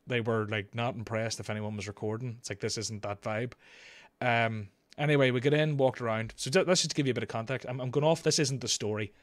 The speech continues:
The story begins after the game. We go into a bar that, like, load of ultras are in it. You know, you see them. They're all there in the black. Their neck scarves are hanging out their pockets on tables and whatever. And we were standing for ages 'cause it was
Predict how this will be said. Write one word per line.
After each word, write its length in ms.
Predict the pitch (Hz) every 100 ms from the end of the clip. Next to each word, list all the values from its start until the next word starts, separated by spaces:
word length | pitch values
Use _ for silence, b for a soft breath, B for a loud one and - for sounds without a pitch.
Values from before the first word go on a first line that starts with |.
| b
The 100 | 165
story 380 | 151 - 202 202
begins 400 | 170 147 143 143
after 260 | 131 123 127
the 80 | 113
game. 320 | 110 104 98 b b b
We 140 | 143
go 160 | 143 156
into 260 | 185 180 180
a 60 |
bar 440 | 139 117 117 117 - b b b
that, 100 | 123
like, 220 | 110 110 -
load 340 | 131 131 143 143
of 100 | 123
ultras 360 | 113 - 113
are 140 | 113 113
in 100 | 110
it. 220 | 117 - b b -
You 100 | 143
know, 60 |
you 140 | 123 117
see 160 | -
them. 80 | 120
They're 100 | 120
all 120 | 143 139
there 100 | 127
in 60 |
the 60 | 110
black. 260 | 117 110
Their 220 | - 107 98
neck 220 | 117 120
scarves 340 | - 131 117 117
are 80 |
hanging 240 | 104 120 117
out 80 | 110
their 80 |
pockets 380 | 104 120 110 -
on 60 | 107
tables 320 | 107 110 117
and 80 | 120
whatever. 360 | 120 117 107 - _ _ _ _ _ _ _ - -
And 140 | 127 127
we 180 | 123 123
were 80 | 120
standing 340 | - 156 165
for 140 | - 127
ages 260 | 117 117
'cause 120 | 127
it 20 | 95
was 160 | -